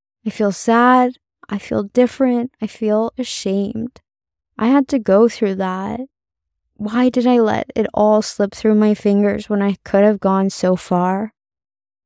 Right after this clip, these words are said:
I messed up. Maybe I'll never reach my potential or become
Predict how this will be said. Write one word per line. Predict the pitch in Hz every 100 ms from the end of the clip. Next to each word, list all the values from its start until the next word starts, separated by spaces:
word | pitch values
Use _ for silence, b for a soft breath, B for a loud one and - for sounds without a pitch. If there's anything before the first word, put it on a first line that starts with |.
| -
I | 208
messed | 214 190 196 -
up. | 185 180 - - _ _ _ _ _
Maybe | 185 190 214 240
I'll | 247 220
never | 180 180 175 180
reach | 185 190 -
my | 185
potential | 180 190 - 185 185 185 180
or | 175
become | 185 - 180 180 185